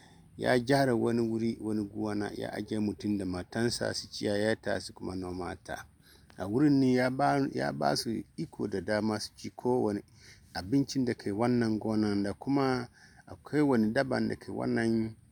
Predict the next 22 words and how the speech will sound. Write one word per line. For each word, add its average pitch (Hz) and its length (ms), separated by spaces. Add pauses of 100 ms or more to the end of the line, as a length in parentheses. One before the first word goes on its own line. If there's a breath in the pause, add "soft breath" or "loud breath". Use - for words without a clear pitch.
a 101 60
cikin 117 360
gonan 117 360
nasu 110 340
ne, 92 220
sun - 240
iya 113 160
su - 160
ci, 107 340
su - 140
yi 101 140
amfani 92 460
da 82 120
shi. - 240 (1500 loud breath)
Shi 175 300
ne 139 420 (280 soft breath)
abin 135 360
da 156 120
Allah 135 220
ya 127 80
ma 127 200
mutum, 113 720